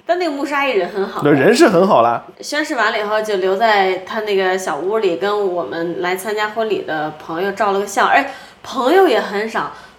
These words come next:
Speaker 1: 王阿姨那边没有人来。
Speaker 2: 没有。<laughs>
Speaker 1: 然后我这边是一个我的朋友和一个我们两个的共同朋友，还有我妈。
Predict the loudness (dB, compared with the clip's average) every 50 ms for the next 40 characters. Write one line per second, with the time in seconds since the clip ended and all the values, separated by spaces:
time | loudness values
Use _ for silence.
0 | _ -2 0 2 4 4 4 4 2 0 -2 -4 -4 -2 -4 -2 -2 -2 -4 -4
1 | -6 -8 -10 -6 -2 0 0 2 2 2 2 2 0 0 -2 -2 -4 -6 -12 -16
2 | _ -8 0 2 4 4 4 4 2 0 -2 -2 -2 -4 -6 -6 -10 -16 -20 _
3 | _ _ _ _ _ 2 4 4 4 4 2 -2 -8 -10 -8 -6 -2 -2 -2 0
4 | 0 -2 -4 -4 -6 -4 -4 -4 -4 -4 -6 -8 -6 -4 -2 0 2 2 0 0
5 | 0 -2 -2 -4 -6 -6 -4 -4 -4 -4 -6 -8 -8 -8 -6 -2 -2 -2 0 0
6 | -2 -2 -2 -4 -4 -6 -8 -8 -6 -2 0 2 2 2 0 0 0 -2 0 2
7 | 2 2 2 0 -2 -2 -2 -2 -2 -2 -2 -2 -4 -4 -6 -6 -6 -6 -6 -6
8 | -6 -6 -6 -8 -8 -8 -8 -10 -8 -8 -8 -8 -8 -10 -12 -18 -10 -2 0 2
9 | 2 2 0 0 -2 -2 -2 -2 -2 -2